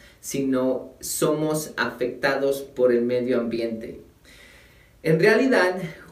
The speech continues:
cuando nuestra madre está embarazada y tú, y, y, y empieza un organismo, por ejemplo, en este, en este caso, cuando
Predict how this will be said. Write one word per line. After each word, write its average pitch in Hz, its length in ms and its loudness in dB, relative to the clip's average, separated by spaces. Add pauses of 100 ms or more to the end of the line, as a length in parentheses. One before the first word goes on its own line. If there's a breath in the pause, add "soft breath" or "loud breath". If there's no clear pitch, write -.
cuando 151 420 2
nuestra 139 420 0
madre 151 560 2
está 143 320 -2
embarazada 135 840 -2 (1500 soft breath)
y - 200 2
tú, 175 840 6
y, - 80 -4
y, 135 640 0
y 143 380 0
empieza 196 540 4
un 196 100 0
organismo, 151 800 0
por 117 160 -6
ejemplo, 131 340 -8
en 123 120 -8
este, 131 400 -4
en 131 100 -4
este 135 240 -4
caso, 139 440 -4
cuando 120 640 -4